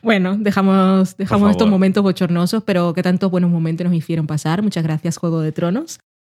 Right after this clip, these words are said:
Speaker 1: Y nos vamos a la última trama de uno de los personajes más queridos por todos, por la mujer de George R R y por los seguidores de la serie también y de los libros, asumo, que es Arya Stark.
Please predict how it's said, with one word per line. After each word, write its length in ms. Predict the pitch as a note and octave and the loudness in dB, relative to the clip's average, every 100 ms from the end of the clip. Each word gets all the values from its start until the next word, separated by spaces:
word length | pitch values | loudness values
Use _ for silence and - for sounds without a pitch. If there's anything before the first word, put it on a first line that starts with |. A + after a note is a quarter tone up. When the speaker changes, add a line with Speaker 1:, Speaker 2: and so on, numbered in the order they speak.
| _ - | _ -2
Speaker 1:
Y 120 | B3 | 2
nos 100 | A#3+ | 4
vamos 520 | A3+ G#3+ G#3+ G#3+ G#3 G#3+ | 4 4 4 4 4 4
a 520 | G3 F#3+ F#3 F3+ F3+ | 4 4 4 4 2
la 100 | F3+ | 2
última 320 | F3 F3+ F3 | 2 2 0
trama 320 | F3 F3+ G#3+ | 2 0 0
de 80 | D4 | 2
uno 100 | G3+ | 2
de 40 | F3+ | 2
los 80 | F#3 | 0
personajes 360 | F#3 F3 F#3 | 0 2 4
más 220 | F3+ E3+ F3 | 4 2 0
queridos 520 | F3+ E3+ E3 E3 D#3+ | 0 2 2 2 0
por 180 | F3 D#3+ | -2 -2
todos, 320 | D#3+ E3+ A3 | -2 0 0
por 120 | G#3 | 0
la 100 | F3+ | 2
mujer 340 | E3+ F#3 E3+ | 0 0 0
de 480 | E3+ E3+ E3 E3 D#3 D#3 | 2 2 4 4 2 2
George 280 | D#3 - | -2 0
R 260 | E3+ E3+ E3 | -2 0 0
R 400 | F3+ G#3+ D#4 F4 - | 0 0 -2 -4 -4
y 340 | F#3 F3 E3 | 0 2 2
por 360 | E3 E3+ E3+ E3 | 0 0 0 -2
los 80 | E3 | -2
seguidores 400 | E3+ E3 E3 E3 | -2 0 0 0
de 80 | E3 | -2
la 100 | D#3 | -2
serie 260 | F3 E3 | -2 -2
también 320 | D#3+ D3 D#3 A#3+ | -2 0 0 0
y 60 | |
de 100 | G3 | 0
los 120 | D#3+ | 2
libros, 380 | D3 F3+ F3 D#3+ | 2 4 4 2
asumo, 480 | D3+ - A3 C4 - _ _ _ _ | 0 2 2 2 -4 _ _ _ _
que 100 | G#3 | -2
es 80 | G3 | 0
Arya 200 | F3 E3 | 2 0
Stark. 400 | - F#3+ G#3+ | 0 -2 -2